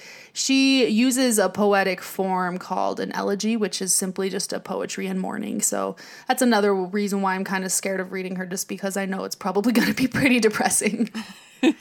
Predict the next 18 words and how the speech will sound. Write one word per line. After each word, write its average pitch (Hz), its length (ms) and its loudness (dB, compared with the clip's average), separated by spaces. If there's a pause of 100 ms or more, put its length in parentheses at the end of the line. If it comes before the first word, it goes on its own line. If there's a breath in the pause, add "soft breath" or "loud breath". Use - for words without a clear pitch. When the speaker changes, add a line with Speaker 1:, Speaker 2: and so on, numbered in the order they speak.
(100)
Speaker 1:
Yeah. 160 440 2 (800 loud breath)
Speaker 2:
And 285 440 -2 (840)
she, 302 400 0
I've - 460 -2
always 320 300 2
seen 220 220 -4
her 202 200 0
as 180 640 2 (880 soft breath)
one 247 220 0
of 254 80 0
those 220 200 -2
poets - 480 -4
that - 260 -10
kind 254 240 -4
of 269 100 -6
has 208 240 -2
one 190 280 -2
foot 175 400 -6